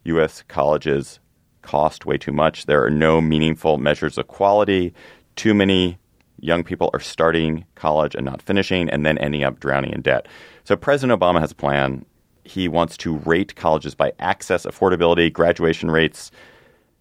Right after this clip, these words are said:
and then by the earning power of the people who graduate from it. And starting in twenty eighteen, he wants to use that data to,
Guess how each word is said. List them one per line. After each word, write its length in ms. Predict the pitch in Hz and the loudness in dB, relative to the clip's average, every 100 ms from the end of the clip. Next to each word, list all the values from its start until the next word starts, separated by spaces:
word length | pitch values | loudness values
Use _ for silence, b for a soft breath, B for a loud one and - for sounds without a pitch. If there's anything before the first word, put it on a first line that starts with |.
| _ - | _ -2
and 160 | 87 | 0
then 220 | 80 82 80 | 2 2 2
by 160 | 78 76 | 0 0
the 140 | 78 | 0
earning 360 | 76 82 82 78 | 0 2 2 0
power 320 | 76 73 71 | -2 0 0
of 60 | 69 | -2
the 60 | |
people 180 | 71 64 | -8 -8
who 80 | 71 | -6
graduate 460 | 64 62 - 60 | -4 -4 -4 -8
from 160 | - 60 | -6 -8
it. 140 | 50 - _ - | -8 -10 _ -6
And 380 | 73 69 69 - | -2 -2 -4 -8
starting 360 | - 90 82 80 | -2 0 2 0
in 80 | |
twenty 300 | 71 78 73 | -2 -2 -2
eighteen, 480 | 73 80 - 120 107 | -2 -4 -2 0 2
he 100 | 92 | 0
wants 280 | 82 78 78 | 0 0 -2
to 100 | - | -8
use 360 | 73 95 117 - | -2 0 2 2
that 240 | 90 73 | 0 0
data 340 | 73 71 71 71 | 0 2 2 0
to, 380 | - 73 71 | -4 -4 -4